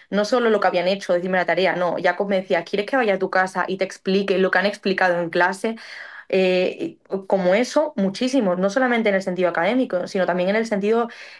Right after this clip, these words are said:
eh, personal. Eh, yo, mm, me sentí incomprendida por muchísimas personas porque al final éramos adolescentes y Jacob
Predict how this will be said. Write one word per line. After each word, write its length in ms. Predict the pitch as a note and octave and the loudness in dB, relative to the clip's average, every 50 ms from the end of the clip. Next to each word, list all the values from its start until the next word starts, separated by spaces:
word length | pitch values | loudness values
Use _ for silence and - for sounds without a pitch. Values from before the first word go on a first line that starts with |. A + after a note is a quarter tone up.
| _ | _
eh, 380 | - F#3+ F#3+ F#3 F3 F3 F3 F3 | 0 0 2 2 4 2 2 2
personal. 580 | F3 F#3 F3 - - F3 E3 F3+ G3 A#3 B3 A3+ - - - - - - | 0 -2 -2 -2 -2 -2 2 2 2 2 0 -4 -8 -16 -20 -20 -20 -8
Eh, 680 | - - F#3+ F#3 F3+ F3+ F3 F3 F3 E3+ E3+ E3 E3+ E3 | -2 0 2 2 2 2 2 2 2 2 2 0 0 0
yo, 400 | F3 F#3 F#3+ F#3+ G3+ G#3 G#3 - - | 2 2 4 4 4 2 0 -2 -6
mm, 500 | G#3 G3 F#3 F3+ F3 E3+ E3+ E3+ E3+ E3+ - - F#3+ | -6 -6 -6 -6 -6 -6 -6 -6 -6 -8 -6 -2 0
me 120 | F#3 F3+ | 0 0
sentí 260 | - G3 F3+ E3 F#3+ | 0 -2 0 2 2
incomprendida 800 | G3+ A3 A3 A3 A3 A3+ G#3 F#3+ G3 F3+ F3+ F3 F#3 G3+ A3 A3 | 2 2 2 2 2 0 0 0 0 0 0 0 2 2 2 2
por 140 | G#3+ G3+ F#3 | 2 0 -2
muchísimas 500 | F3 E3+ F3 - - F3+ G3+ G3+ G3 G3 | -2 -4 -6 -6 -4 -2 0 0 0 0
personas 360 | - F3 D3+ - G3 G#3 G3+ - | -2 -4 -2 0 -2 -2 0 0
porque 160 | - E3 D#3+ | -2 -2 -2
al 60 | D#3+ D#3 | -2 -2
final 300 | - E3+ E3 E3+ F3 F3+ | 0 0 2 2 2 4
éramos 320 | F#3 G3 F#3+ G3+ G3 - | 2 2 2 0 0 2
adolescentes 840 | G#3 F#3 F3 E3+ E3 E3 E3 - F#3+ G3+ G#3+ G3 F#3+ F3 E3+ - _ - - - - - - - - | 2 2 2 2 2 -2 -2 -2 -2 -2 -2 -2 -4 -6 -8 -10 _ -20 -18 -18 -18 -18 -20 -8 -4
y 140 | G3 F3+ F3 | -2 2 4
Jacob 380 | G3+ G#3 G#3 G#3 F#3+ E3+ - | 4 2 4 2 0 0 0